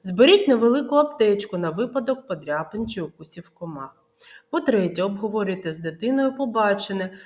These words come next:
задавайте запитання, щоб стимулювати її інтерес. І четверте, це проводьте короткі ігри або завдання. Наприклад, знайди конкретний вид листя або, е, слід тварини,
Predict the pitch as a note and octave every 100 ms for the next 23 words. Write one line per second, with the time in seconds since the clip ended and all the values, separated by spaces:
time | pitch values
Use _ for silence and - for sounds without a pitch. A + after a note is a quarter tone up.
0 | - - F3 F3 D#3+ D#3+ B3 C4+ C4 B3
1 | B3 A#3+ G3 F#3+ F#3+ F#3 G3 F#3 - D#3+
2 | D3 C#3 D3+ F3 F#3 D#3 D#3 E3 E3 D#3
3 | C#3 B2+ - _ _ _ _ _ G#3+ F#3
4 | F3 - D3+ D#3+ F#3+ C#4+ D4 A3+ A3+ A3+
5 | A3+ C4 D4 F#4+ E4+ D4 A#3 A#3 A#3 A#3+
6 | G#3 F#3+ A#3 B3 A#3+ - E3 F#3 F#3+ G3+
7 | E3 D3 C3+ C#3 C#3 - - - B3 B3
8 | F#3 - C3+ D#3 F3+ F#3+ G3+ F4 A3+ G3+
9 | A3+ B3+ B3+ A#3 F#3+ G#3 F#3+ F3 E3+ -
10 | D3+ E3 - - - E3 F3 F3 E3+ F3
11 | E3+ - F#3 G#3 - G3 G3 E3+ D3+ C#3